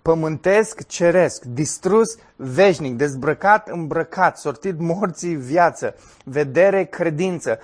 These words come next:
acasă în trupul, departe de Domnul. Incredibil. În câteva versete a făcut chestia asta, Pavel.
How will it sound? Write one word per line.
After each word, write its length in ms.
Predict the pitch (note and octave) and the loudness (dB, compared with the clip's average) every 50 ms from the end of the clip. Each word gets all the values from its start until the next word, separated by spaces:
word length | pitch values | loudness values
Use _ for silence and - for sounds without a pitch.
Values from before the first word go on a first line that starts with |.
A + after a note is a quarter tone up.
| - - - | -12 -18 -10
acasă 460 | - B2 B2 - - D#3 E3+ - - | -8 -8 -6 -4 -2 -2 -2 -2 -4
în 100 | E3+ D#3 | -10 -10
trupul, 380 | C3 - D3+ D3 C#3+ - C3+ A#2+ | -10 -10 -10 -10 -10 -10 -10 -8
departe 400 | A2+ A2+ - C3+ C3+ C3 - B2 | -8 -8 -4 -6 -6 -6 -6 -10
de 140 | A#2 A2+ B2 | -8 -6 -6
Domnul. 260 | A2+ B2+ A#2 G#2 G2+ | -6 -6 -6 -6 -6
Incredibil. 680 | A2+ B2 - - B2 A#2+ A#2 A2+ F#2 F2 E2 C#2+ C2+ _ _ _ _ _ _ _ _ _ _ _ _ _ _ _ _ _ _ _ _ _ _ _ _ _ _ _ _ _ _ _ _ _ _ _ _ _ _ _ _ _ _ _ _ _ _ _ _ _ _ - | -8 -8 -8 -8 -6 -4 -4 -4 -4 -6 -8 -12 -12 _ _ _ _ _ _ _ _ _ _ _ _ _ _ _ _ _ _ _ _ _ _ _ _ _ _ _ _ _ _ _ _ _ _ _ _ _ _ _ _ _ _ _ _ _ _ _ _ _ _ -8
În 80 | D3 | -8
câteva 360 | D3+ - D#3+ - F3 D#3 F3+ F#3 | -6 -6 -4 -4 0 2 2 2
versete 460 | E3+ F3+ F#3+ - - G3+ F#3+ - D#3 | 2 0 -4 -2 -2 -4 -2 0 0
a 80 | C#3+ | -2
făcut 380 | C#3 - C#3 C3 - D#3 D3+ - | -2 -2 -8 -12 -10 -10 -10 -10
chestia 440 | - - E3+ D3 - - D3 C#3+ C3 | -8 -8 -8 -8 -4 -4 -2 -2 -2
asta, 320 | A#2+ - - - G2 E2+ D#2 | -2 -6 -6 -6 -6 -6 -4
Pavel. 420 | - G#2+ G#2 D#2+ D2 D2+ C2 B1+ | -4 -4 -4 -2 -4 -8 -10 -12